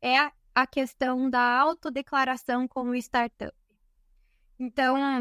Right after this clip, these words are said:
isso é uma, é um requisito, né, que é observado já do próprio Marco Legal das Startups e que foi, é,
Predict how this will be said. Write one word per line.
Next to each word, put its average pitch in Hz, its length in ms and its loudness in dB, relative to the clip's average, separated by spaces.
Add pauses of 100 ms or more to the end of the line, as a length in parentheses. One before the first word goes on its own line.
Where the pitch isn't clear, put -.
(260)
isso 330 280 0
é 294 140 4
uma, 247 520 0 (1120)
é 233 100 2
um 247 100 0
requisito, 254 840 -2
né, 226 240 0
que - 160 -10
é 226 100 4
observado 226 800 -2
já 220 200 2
do 233 140 -6
próprio 220 400 -4
Marco 214 320 -2
Legal 208 320 -2
das 208 200 -4
Startups 202 840 -4 (540)
e 233 80 -8
que - 180 -8
foi, 277 500 0 (260)
é, 202 420 -4